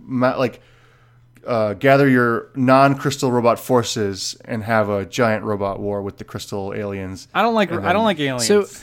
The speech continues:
Speaker 3: so yeah, the aliens
Speaker 1: Well, they're
Speaker 3: don't
Speaker 1: robot aliens.
Speaker 3: Maybe,
Speaker 2: What?
Speaker 3: maybe there's a, a power source. Okay, so you find the crystal and you're able to slot it into whatever robot you want, and it enhances their power. So,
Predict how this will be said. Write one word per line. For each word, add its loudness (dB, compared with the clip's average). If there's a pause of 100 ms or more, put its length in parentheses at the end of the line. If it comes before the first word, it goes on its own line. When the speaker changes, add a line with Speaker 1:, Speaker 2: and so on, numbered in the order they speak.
(360)
Speaker 3:
so 0
yeah, 2
the -2
aliens 4
Speaker 1:
Well, 6
they're 10
Speaker 3:
don't 10
Speaker 1:
robot 10
aliens. 0
Speaker 3:
Maybe, 2
Speaker 2:
What? -10
Speaker 3:
maybe 0
there's 2
a, 0
a -4
power 0
source. -6
Okay, -2
so -6
you -2
find -2
the -2
crystal -8
and -2
you're -2
able -2
to -4
slot -2
it -4
into -4
whatever -4
robot -4
you -8
want, -8 (920)
and -4 (120)
it -4
enhances -2
their -4
power. -8
So, -4